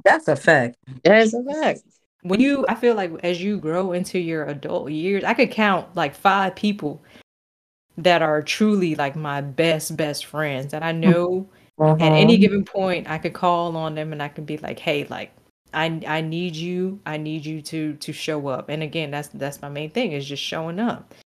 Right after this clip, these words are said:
Speaker 1: Mm.
Speaker 3: Um, and, and that goes into my next question is, like, how do you know that you have transitioned in the relationship that you once had with that person, even if you've, you know, known them since you were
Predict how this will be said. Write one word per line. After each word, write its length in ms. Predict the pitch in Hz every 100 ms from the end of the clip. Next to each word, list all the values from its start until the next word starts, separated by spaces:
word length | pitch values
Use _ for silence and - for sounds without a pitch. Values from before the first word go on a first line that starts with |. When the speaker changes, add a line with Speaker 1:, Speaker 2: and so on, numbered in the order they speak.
| _ -
Speaker 1:
Mm. 160 | - 170
Speaker 3:
Um, 500 | 160 139 131 - - _ _ _ _ _ _
and, 160 | 190 175
and 140 | 185 208
that 180 | 190
goes 240 | 170 185 190
into 220 | 180 185
my 180 | 156 135
next 300 | 147 208 214
question 380 | - 165 - 151
is, 180 | 151 151
like, 240 | 135 -
how 240 | - 196
do 80 | 208
you 220 | 202 202
know 340 | 170 165 180 165
that 300 | 151 147 -
you 140 | 180
have 600 | 170 156 147 147 143 143 -
transitioned 920 | - 170 156 139 170 - 156 139 143 - _ _ _ _ _ _ _ _ _
in 560 | 175 160 151 143 139 139 _ _ _ _ _ _ _ -
the 160 | 170
relationship 800 | 151 156 180 196 190 165 - 165
that 200 | 147 -
you 80 | 170
once 320 | 147 170 160
had 440 | - 165 165 170 180
with 220 | 170 175
that 200 | 170 151
person, 640 | - 185 190 208 214 208 -
even 300 | 185 170 160
if 140 | 156
you've, 260 | 170 165 151 _ -
you 140 | 185
know, 140 | 160 127
known 380 | 151 180 185
them 140 | 180 165
since 300 | - 165 151
you 100 | 175
were 340 | 147 147 147